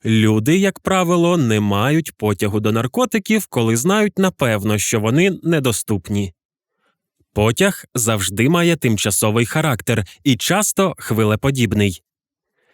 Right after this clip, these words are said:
Потяг може бути викликаний зовнішніми факторами, людьми, місцями та подіями, що пов'язані зі вживанням наркотиків,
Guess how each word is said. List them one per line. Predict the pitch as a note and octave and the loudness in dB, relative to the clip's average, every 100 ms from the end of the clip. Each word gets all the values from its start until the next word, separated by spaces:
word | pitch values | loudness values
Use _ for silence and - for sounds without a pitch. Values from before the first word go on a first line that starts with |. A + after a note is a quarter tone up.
| _ - | _ -2
Потяг | A2 G#2 G#2 A2+ | 0 2 -2 0
може | G#2+ A2+ | 0 0
бути | G#2+ G#2 G2+ | 0 0 0
викликаний | B2 D#3+ D3 C3 A2+ G#2+ | 0 0 -2 0 2 0
зовнішніми | F#2 G#2+ C#3+ D#3 C#3 D3+ D3+ D3 | 0 0 2 0 0 0 2 2
факторами, | - D3+ A2+ A#2 G#2+ G#2+ G#2 F#2 - - | 0 -4 -2 -2 0 2 0 -2 -10 -2
людьми, | F#3 F3+ D#3+ G3+ G3 C#3+ C#3+ - - | 2 2 2 2 2 2 0 -4 -2
місцями | D#3+ C#3+ - - D#3 D#3+ | 0 0 -2 -4 0 0
та | - | -2
подіями, | A2 G#2+ G2 C#3+ D#3+ D#3 D3 | -2 -2 2 2 2 2 0
що | D#3 | -2
пов'язані | D3 C3+ C#3+ C3 C#3 C3 | -2 -2 0 0 0 0
зі | C3+ | -2
вживанням | B2 C#3 C3+ C3+ C3+ C3 | 0 0 0 0 0 0
наркотиків, | C3+ C#3 - C#3 C#3+ C3 C3 | -4 -4 -2 -2 -2 -2 -2